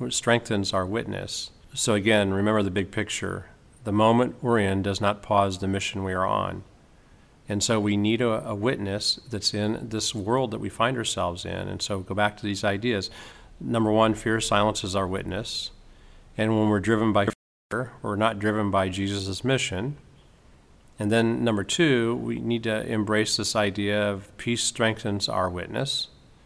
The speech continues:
And then number three, th-, this idea that the cross spurs our witness along.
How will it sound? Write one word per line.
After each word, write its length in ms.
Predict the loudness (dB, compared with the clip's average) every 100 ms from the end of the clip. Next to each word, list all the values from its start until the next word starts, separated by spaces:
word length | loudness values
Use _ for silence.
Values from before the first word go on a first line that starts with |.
| -20 -20 -2
And 160 | 2 6
then 180 | 6 6
number 240 | 4 2
three, 560 | 0 0 0 0 -4 -8 -18 -12
th-, 120 | -10 -8
this 240 | -4 -2 0
idea 400 | 2 2 2 2
that 120 | -2
the 80 | -8
cross 400 | 2 2 2 0
spurs 600 | -4 0 2 2 0 0
our 120 | -2
witness 400 | -4 -6 -6 -6
along. 500 | -2 0 0 -2